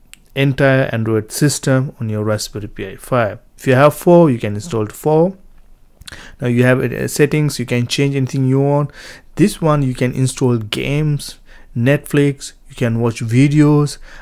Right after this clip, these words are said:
I mean, the, uh, the quality is amazing. I watched some YouTube videos, I'm gonna show you again. It's pretty forward, I mean, very nice. So you can see all these videos.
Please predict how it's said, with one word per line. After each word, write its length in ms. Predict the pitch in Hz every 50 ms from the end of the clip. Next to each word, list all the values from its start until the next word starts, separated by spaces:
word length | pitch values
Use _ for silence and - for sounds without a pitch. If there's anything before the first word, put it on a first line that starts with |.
| - -
I 100 | - 127
mean, 320 | 131 139 139 131 135 131 - -
the, 220 | 135 123 135 123 -
uh, 280 | - 120 123 120 117 113 123 -
the 140 | - 131 131
quality 500 | - - - - 160 160 160 143 147 131
is 100 | 120 117
amazing. 640 | 127 120 113 117 117 117 113 107 101 101 98 120 - - - - _ _ - - - - - - -
I 200 | - 131 120 113
watched 280 | 107 107 135 180 170 -
some 320 | - - 170 160 156 156
YouTube 420 | 143 131 139 151 139 - 160 147 135
videos, 600 | 131 147 151 143 151 156 156 156 156 151 139 -
I'm 160 | 127 113 117
gonna 200 | - 123 120 120
show 180 | - - 131 127
you 280 | 127 127 127 131 -
again. 540 | - 117 110 117 135 147 156 160 165 170 170 - - - - - - - _
It's 160 | - 123 - -
pretty 720 | - - - - - 143 143 135 131 143 139 139 - - - _ -
forward, 680 | - - 139 123 123 120 123 123 123 123 123 - - - 131
I 80 | 123
mean, 440 | 113 113 110 110 107 107 117 123 120 - - - - - - -
very 540 | 143 117 120 127 131 131 127 131 131 - - -
nice. 800 | 127 113 117 110 110 110 110 110 110 - - - - - - - - - _ _
So 200 | _ - - 120
you 180 | 113 110 110 107
can 300 | - - 107 104 104 107
see 340 | - - - - 123 120 -
all 220 | - 117 113 110
these 280 | 104 113 - 110 - -
videos. 760 | - - 113 113 123 127 147 160 170 185 180 175 - -